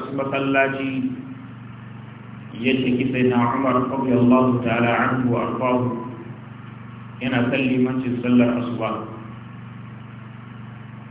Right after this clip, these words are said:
Bayan an ceke shi, ya faɗi, inda ya ceke shi har sau uku.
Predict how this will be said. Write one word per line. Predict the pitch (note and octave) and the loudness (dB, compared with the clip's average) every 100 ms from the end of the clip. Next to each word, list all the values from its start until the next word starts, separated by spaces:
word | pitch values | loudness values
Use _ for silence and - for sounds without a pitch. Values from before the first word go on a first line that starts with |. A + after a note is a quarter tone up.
| - - - - | -16 -16 -16 -14
Bayan | - B2 C3 | -2 0 2
an | C3+ C3 | 2 0
ceke | A#2+ A#2+ | 0 2
shi, | C#3 C#3 C3+ B2 B2 B2 - - - - - - - - - - - - - - - - - - | 4 4 4 4 4 2 -2 -8 -10 -14 -14 -16 -16 -16 -16 -16 -16 -16 -16 -14 -16 -16 -14 -6
ya | A#2+ B2 | 0 2
faɗi, | B2 C3+ C3+ B2+ A#2+ - - - - - - - | 4 4 4 2 -2 -4 -10 -14 -18 -18 -18 -12
inda | B2 B2 | -2 2
ya | B2 B2 | 2 2
ceke | B2 C3+ C3 | -2 -2 -2
shi | B2 | 0
har | C#3 C#3+ | 0 0
sau | B2 B2 | 0 0
uku. | B2 B2 | 0 -2